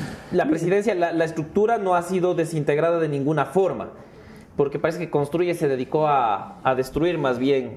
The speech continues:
Speaker 2: lo que, o tratar
Speaker 1: Mira,
Speaker 2: de destruir a Gente Buena.
Speaker 1: mira, las traiciones duelen más que las derrotas, ¿no? A mí,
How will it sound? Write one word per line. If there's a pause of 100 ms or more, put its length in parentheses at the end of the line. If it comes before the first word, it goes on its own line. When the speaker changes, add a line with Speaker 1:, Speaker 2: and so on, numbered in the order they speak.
Speaker 2:
lo
que,
o
tratar
Speaker 1:
Mira,
Speaker 2:
de
destruir
a
Gente
Buena.
Speaker 1:
mira,
las
traiciones
duelen
más
que
las
derrotas,
¿no? (540)
A
mí,